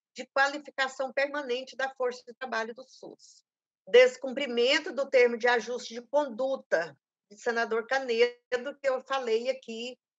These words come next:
no começo, né? E a gente formou essa parceria entre o Ministério Público do Trabalho, Saúde e Fiocruz. Instrumentalizar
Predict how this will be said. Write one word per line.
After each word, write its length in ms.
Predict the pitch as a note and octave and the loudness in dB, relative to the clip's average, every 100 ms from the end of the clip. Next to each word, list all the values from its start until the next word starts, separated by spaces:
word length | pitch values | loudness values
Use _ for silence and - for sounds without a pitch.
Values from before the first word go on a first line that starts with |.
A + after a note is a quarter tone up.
| _ - | _ -6
no 140 | A#3 | -2
começo, 580 | D4 D4 G3+ D#3 - F#3+ | 0 0 -2 -4 -6 -10
né? 220 | F#3 G#3+ | -6 -4
E 100 | A#3 | 0
a 40 | A#3 | -2
gente 300 | A#3+ A3+ - | -2 -8 -4
formou 400 | C4 C4 A#3+ A#3 | 0 0 0 -4
essa 200 | A#3 A#3+ | -4 -4
parceria 760 | B3+ B3 - C#4+ A3+ A#3+ B3 | -4 -2 0 0 -2 -2 0
entre 300 | G#3+ G#3+ G#3+ | 2 -2 -4
o 20 | |
Ministério 480 | A3+ A3+ A3 B3+ C4+ | -10 -10 -4 -2 -2
Público 260 | - A3 A3+ | -6 -12 -12
do 60 | - | -6
Trabalho, 640 | A#3+ A3+ G#3+ A#3 D4+ D#4+ _ _ - C4 | -4 0 2 2 0 -4 _ _ -12 -12
Saúde 720 | A#3 C4+ C4 C4 D#4+ D4+ F4 - | -4 0 0 0 -4 -8 -12 -12
e 80 | B3+ | -16
Fiocruz. 540 | - D4 D4+ - - _ _ - _ _ _ A3 | -8 -6 -6 -12 -20 _ _ -20 _ _ _ -20
Instrumentalizar 1300 | A3 C#4+ C#4+ D4 C4+ B3+ A3 A3+ B3 D4 D#4+ B3 | -10 -4 -2 0 0 0 -4 2 4 4 2 -2